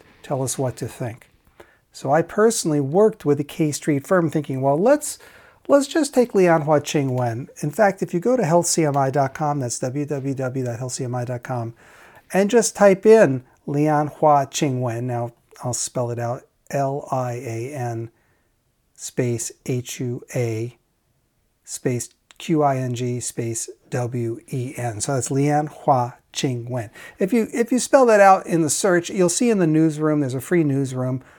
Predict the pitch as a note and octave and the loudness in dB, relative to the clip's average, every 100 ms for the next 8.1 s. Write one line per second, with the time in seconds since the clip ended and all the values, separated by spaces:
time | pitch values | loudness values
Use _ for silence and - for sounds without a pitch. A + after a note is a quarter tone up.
0 | _ - E3+ F3 E3+ D3+ C#3+ C3 C3+ A#2+ | _ 0 0 2 0 0 0 -2 -2 -4
1 | - B2 - - C3+ B2+ A#2 B2 A#2 - | -4 -4 -6 -6 -4 -4 -6 -6 -8 -10
2 | A2+ - - - B2+ B2 A#2+ _ - - | -12 -12 -14 -16 -18 -16 -18 _ -20 -20
3 | _ B2+ - C#3 C3+ B2 A2+ - A#3 A3 | _ -12 -4 -4 -4 -6 -8 -2 0 2
4 | G#3 G3 F3+ E3 C#3 D3+ C#3 - _ D3 | 2 2 2 -2 -6 -6 -6 -8 _ -10
5 | - D#3 C3 B2 G3 F#3+ F#3 E3+ D3 - | -4 -4 -4 -4 -2 0 0 0 -2 -4
6 | D#3+ E3+ F#3+ D3+ D3+ D#3 - G#3 G#3+ G#3+ | -4 -4 -6 -4 -6 -8 -8 -6 -4 -4
7 | F#3 D3+ B2+ - D3+ D3+ F3 D3 D#3 D3+ | -4 -4 -8 -8 -8 -6 -6 -4 -2 -2